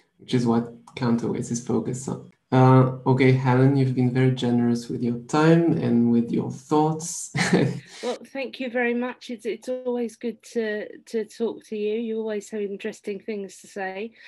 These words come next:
Speaker 2: And I, I will certainly, um, try and get people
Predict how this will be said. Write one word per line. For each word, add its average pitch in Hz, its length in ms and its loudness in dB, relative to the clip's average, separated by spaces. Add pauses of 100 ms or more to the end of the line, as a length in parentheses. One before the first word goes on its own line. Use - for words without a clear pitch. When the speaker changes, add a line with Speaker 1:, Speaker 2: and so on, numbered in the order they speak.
(260)
Speaker 2:
And 214 160 -4
I, 220 300 -2
I 233 60 2
will 214 160 -4
certainly, 190 1000 -6
um, 175 560 -6 (360)
try 226 240 -4
and 196 120 -6
get 196 220 -10
people 190 680 -10